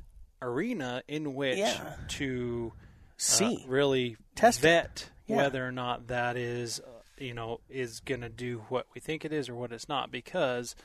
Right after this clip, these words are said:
Speaker 1: exactly what you talked about. They're
Speaker 2: Yeah.
Speaker 1: looking to drive those populations down.
Speaker 2: Yeah.
Speaker 1: So, yeah, let's let, let's let 'em use it, see if it actually helps.
Speaker 2: Yeah. And it, when you, but when you come out here to New Mexico, and we've got lots of different species,
Speaker 1: Mm-hmm.
Speaker 2: you know, so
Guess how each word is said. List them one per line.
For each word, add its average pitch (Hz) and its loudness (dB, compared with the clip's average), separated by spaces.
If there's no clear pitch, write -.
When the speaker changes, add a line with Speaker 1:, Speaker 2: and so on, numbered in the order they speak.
Speaker 1:
exactly 131 -2
what 120 -6
you - -8
talked 160 0
about. - -6
They're 131 -2
Speaker 2:
Yeah. 127 -8
Speaker 1:
looking 156 2
to 123 -8
drive 131 2
those 120 -6
populations 127 -6
down. 117 -8
Speaker 2:
Yeah. 226 -8
Speaker 1:
So, - -8
yeah, 151 0
let's 147 -2
let, 139 0
let's 170 -2
let 147 0
'em 127 -8
use 165 -2
it, 127 -2
see - -2
if 117 -2
it 120 0
actually 120 -2
helps. - -4
Speaker 2:
Yeah. 214 2
And 170 8
it, 175 2
when 180 4
you, 170 0
but 165 8
when 156 2
you 143 -2
come 151 2
out 113 2
here 131 -4
to 113 -4
New 120 -4
Mexico, 175 0
and 135 6
we've 160 6
got 156 8
lots 127 4
of 123 -6
different 120 -4
species, - -6
Speaker 1:
Mm-hmm. 113 -8
Speaker 2:
you 123 -4
know, 117 2
so 143 6